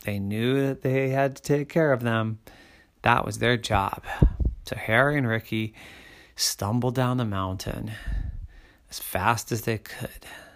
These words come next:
And when they got to the bottom, they said, "What have you girls been doing? Why are you climbing mountains? And why are you going to the other side?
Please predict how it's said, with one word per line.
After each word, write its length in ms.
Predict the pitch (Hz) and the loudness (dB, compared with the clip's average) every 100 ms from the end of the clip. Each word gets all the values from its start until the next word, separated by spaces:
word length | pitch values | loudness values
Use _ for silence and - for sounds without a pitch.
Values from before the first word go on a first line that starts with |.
| - _ _ - - - _ - | -20 _ _ -20 -20 -20 _ -10
And 80 | |
when 140 | 104 98 | -6 -4
they 120 | 95 | -6
got 360 | - 139 226 - | 0 2 2 0
to 120 | 190 | -2
the 80 | 143 | 0
bottom, 540 | 139 139 123 95 90 - - - - - | 2 4 2 -2 -6 -10 -10 -10 -10 -8
they 120 | 110 | -6
said, 420 | 104 104 95 - - - - - _ _ | -4 -4 -4 -8 -18 -20 -20 -20 _ _
"What 160 | - 254 | 8 10
have 120 | 285 | 8
you 80 | 285 | 4
girls 280 | 240 262 254 | 4 4 6
been 180 | 254 190 | 2 4
doing? 400 | 247 190 127 123 | 6 6 4 2
Why 220 | 196 285 | 4 4
are 40 | |
you 140 | 320 320 | 2 0
climbing 500 | - 285 269 254 240 | 2 2 4 2 2
mountains? 420 | 277 240 127 131 | 2 2 0 0
And 180 | 143 180 | 0 2
why 280 | - 330 | 2 2
are 40 | 330 | 2
you 60 | |
going 280 | 240 240 233 | 0 0 2
to 80 | 208 | 0
the 140 | 156 - | 0 2
other 280 | - 240 | 2 2
side? 400 | 185 - - 65 | 0 0 0 0